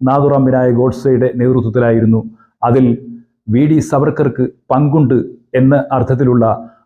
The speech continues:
അന്വേഷണങ്ങളും അന്വേഷണ റിപ്പോർട്ടുകളും, ആ, അതിൻ്റെ വിചാരണയുമൊക്കെ നമ്മുടെ രാജ്യത്ത് നീതിപീഠത്തിൻ്റെ മുന്നിൽ പച്ചയായി നിലനിൽക്കുന്നുണ്ട്. ആർ എസ് എസ് മുന്നോട്ട് വച്ചിട്ടുള്ള രാഷ്ട്രീയ ആശയങ്ങളിൽ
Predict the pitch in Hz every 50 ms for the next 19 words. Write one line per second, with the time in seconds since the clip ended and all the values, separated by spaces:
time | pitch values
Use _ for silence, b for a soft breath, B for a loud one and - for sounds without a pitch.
0 | B 113 113 123 135 131 123 131 127 127 117 117 117 117 117 117 117 113 113 127
1 | 120 - - 123 117 113 113 - - 135 117 113 120 110 107 101 101 - - _
2 | _ _ _ _ _ _ 117 117 117 117 - - 127 123 131 120 127 127 120 117
3 | 120 - - - - _ - 120 107 107 98 120 123 131 135 131 127 123 117 110
4 | 110 107 - 117 104 101 - - - _ 113 110 110 117 113 117 110 107 104 107
5 | 107 117 107 - 104 101 - - b b b b _ 107 110 120 120 120 110 110
6 | 107 95 87 107 101 98 101 98 101 92 90 - - - - 113 101 - 123 110
7 | 104 101 101 98 104 113 101 95 92 85 - 85 82 76 - - _ _ _ _
8 | _ _ _ _ _ _ _ _ - 156 180 214 233 220 - 220 208 214 233 233
9 | 220 202 - - - 165 175 180 190 180 175 175 165 170 170 151 151 160 160 156
10 | - - B B B B B B 131 127 135 143 165 143 - - 170 170 160 151
11 | 135 151 143 - - 147 147 143 139 135 135